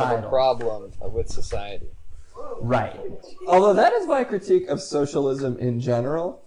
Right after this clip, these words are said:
Speaker 2: Yeah.
Speaker 3: that it tends to focus too many issues on being a societal, like, uh, it is a problem of society,
Speaker 2: Mm-hmm.
Speaker 3: as opposed to an intrinsically human thing that we don't necessarily know how to fix.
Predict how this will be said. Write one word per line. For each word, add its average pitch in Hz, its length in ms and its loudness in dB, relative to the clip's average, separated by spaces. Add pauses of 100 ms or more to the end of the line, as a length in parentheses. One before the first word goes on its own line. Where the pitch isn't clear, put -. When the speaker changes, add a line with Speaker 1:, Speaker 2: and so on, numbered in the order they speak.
(240)
Speaker 2:
Yeah. 120 200 0
Speaker 3:
that 147 160 4
it 151 200 4
tends 160 380 2
to 160 140 0
focus 135 580 2
too 139 220 -2
many 131 560 0
issues 143 800 -2 (1000)
on 139 240 2
being 135 340 0
a 127 120 2
societal, 120 1000 2 (800)
like, 131 320 -2
uh, - 300 0
it 139 120 4
is 127 140 2
a 123 100 2
problem 123 460 0
of 120 100 -2
society, 120 680 -4 (240)
Speaker 2:
Mm-hmm. 123 140 -4
Speaker 3:
as 123 160 2
opposed 127 260 -2
to 123 100 0
an 117 60 0
intrinsically 120 640 -4
human 117 380 -4
thing 107 360 -14 (260)
that 120 180 -4
we 123 100 -4
don't 123 240 -4
necessarily 113 520 -10
know 90 140 -12
how 113 100 -10
to 85 100 -12
fix. - 420 -16